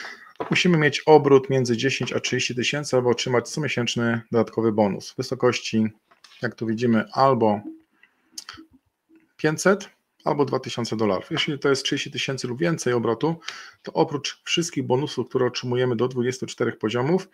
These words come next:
otrzymujemy od firmy dwa tysiące co miesiąc dodatkowego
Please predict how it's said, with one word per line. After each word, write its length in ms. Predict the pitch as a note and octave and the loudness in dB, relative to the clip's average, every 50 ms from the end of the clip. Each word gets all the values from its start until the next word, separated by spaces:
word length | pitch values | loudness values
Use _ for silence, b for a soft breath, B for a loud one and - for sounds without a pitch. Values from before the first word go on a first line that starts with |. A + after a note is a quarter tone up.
| B B B B B B B B B | B B B B B B B B B
otrzymujemy 560 | D#3+ E3 D#3+ D#3+ D#3 D3 D3 C#3 C3+ C3 B2+ | -4 -4 -2 -4 -4 -4 -2 -2 0 0 0
od 140 | A#2 G#2+ - | 0 0 -2
firmy 500 | - B2 B2 A#2+ B2 B2 B2 B2 A#2+ A#2+ _ _ _ _ _ _ - | -2 -2 0 0 0 -2 -2 -4 -6 -8 _ _ _ _ _ _ -10
dwa 160 | C3+ C#3+ D3+ | -6 -6 -6
tysiące 600 | D3 - B2+ - B2 B2 A#2+ - - A#2+ A#2+ A#2+ - | -6 -6 -6 -4 -4 -4 -4 -2 -4 -4 -4 -4 -8
co 120 | - F3 | -8 -4
miesiąc 420 | D3 A#2 A2 G#2+ - A#2 A#2 A2+ A2+ | -4 -2 -2 -4 -4 -4 -4 -2 0
dodatkowego 640 | A#2 A2+ G#2+ - - G#2 G2 G2+ G2 G#2 G#2 G#2+ | 0 -2 -2 -2 -4 -4 -2 -2 0 0 -2 -2